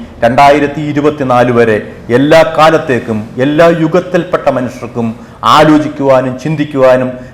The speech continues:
നിങ്ങൾ മനുഷ്യരാണ് എന്ന് ഓർമ്മപ്പെടുത്തുവാനുമുള്ള എത്ര, എത്ര, എത്ര,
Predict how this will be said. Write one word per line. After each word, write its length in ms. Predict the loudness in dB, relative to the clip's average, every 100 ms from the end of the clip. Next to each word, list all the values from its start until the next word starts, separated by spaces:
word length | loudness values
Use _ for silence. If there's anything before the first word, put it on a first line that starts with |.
| -4
നിങ്ങൾ 160 | 0 2 4
മനുഷ്യരാണ് 580 | 4 2 2 2 2 2 2
എന്ന് 100 | 2
ഓർമ്മപ്പെടുത്തുവാനുമുള്ള 840 | 2 0 -2 -4 0 0 0 -2 -2 -2
എത്ര, 180 | -2 -2 -2
എത്ര, 140 | -2 -4 -4
എത്ര, 160 | -4